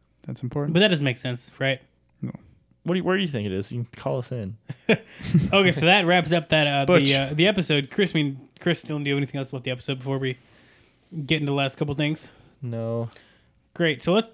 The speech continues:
Speaker 2: let's talk about some cartoon logic if we still have some. Uh, I'm just gonna go through the list I have. Um, of course, at the beginning of the episode, how did they have the money to make that obstacle course in the basement?
Speaker 3: Yeah. That's what
Speaker 2: No
Speaker 3: I
Speaker 2: way.
Speaker 3: said.
Speaker 2: There's literally no way.
Speaker 1: Mm-mm.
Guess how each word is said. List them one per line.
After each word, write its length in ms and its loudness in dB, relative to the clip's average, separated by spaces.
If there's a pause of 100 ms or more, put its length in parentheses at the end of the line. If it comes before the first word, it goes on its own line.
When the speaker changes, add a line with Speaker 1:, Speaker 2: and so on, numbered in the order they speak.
(120)
Speaker 2:
let's 180 0
talk 140 4
about 160 2
some 120 2
cartoon 400 2
logic 360 0
if 180 -6
we 100 -2
still 220 -4
have 220 0
some. 280 -4 (600)
Uh, 40 0
I'm 360 2
just 120 -4
gonna 120 4
go 60 4
through 120 0
the 60 0
list 180 0
I 60 2
have. 280 -2 (720)
Um, 320 4 (140)
of 160 2
course, 340 4
at 80 0
the 60 -4
beginning 260 0
of 60 0
the 60 2
episode, 380 -2 (400)
how 440 4
did 180 4
they 100 6
have 140 2
the 60 2
money 480 4 (260)
to 120 0
make 260 4
that 160 2
obstacle 340 0
course 260 0
in 60 0
the 60 2
basement? 360 -2 (580)
Speaker 3:
Yeah. 320 -2
That's 140 -6
what 80 -2
Speaker 2:
No 140 6
Speaker 3:
I 20 6
Speaker 2:
way. 140 4
Speaker 3:
said. 100 -6 (100)
Speaker 2:
There's 180 2
literally 360 4
no 140 2
way. 160 2
Speaker 1:
Mm-mm. 280 2